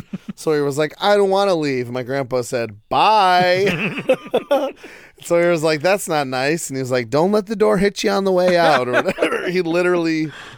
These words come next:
Speaker 2: used it. So
Speaker 1: That's
Speaker 2: he
Speaker 1: hilarious.
Speaker 2: was ready for us to leave, but my grandma was sad. And
Speaker 1: Yeah.
Speaker 2: that's kinda how it goes with them. My grandpa's kind of a dick, and my grandma's a sweetheart. So
Speaker 1: Yeah, well, it takes all kinds, you know.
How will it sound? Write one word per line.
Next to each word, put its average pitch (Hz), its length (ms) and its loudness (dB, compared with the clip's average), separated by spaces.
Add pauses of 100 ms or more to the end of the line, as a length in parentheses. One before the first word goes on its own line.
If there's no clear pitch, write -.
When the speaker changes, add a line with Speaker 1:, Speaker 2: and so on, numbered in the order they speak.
Speaker 2:
used 160 460 -2
it. 113 240 -6
So 120 520 -4
Speaker 1:
That's 104 200 -14
Speaker 2:
he 101 60 -14
Speaker 1:
hilarious. 95 320 -6
Speaker 2:
was 156 160 0
ready 135 200 -2
for 127 180 -6
us 117 160 -6
to 123 120 -8
leave, 113 400 -8
but 101 240 -10
my 113 140 -10
grandma 95 360 -14
was 98 120 -16
sad. 87 440 -14
And 78 200 -20
Speaker 1:
Yeah. 85 340 -12 (440)
Speaker 2:
that's 135 200 -6
kinda 117 600 -8
how 107 180 -10
it 110 100 -12
goes 107 320 -12
with 104 120 -16
them. 110 380 -14
My 113 120 -12
grandpa's 113 640 -16
kind 117 240 -12
of - 80 -20
a 135 80 -16
dick, 156 400 -2
and 127 180 -2
my 127 180 -4
grandma's 127 500 -6
a 131 60 -16
sweetheart. 117 540 -10
So - 180 -16
Speaker 1:
Yeah, 98 260 -14
well, 110 300 -10 (480)
it 123 120 -12
takes 143 200 -2
all 117 140 -2
kinds, 82 440 -18
you 101 80 -14
know. 92 220 -14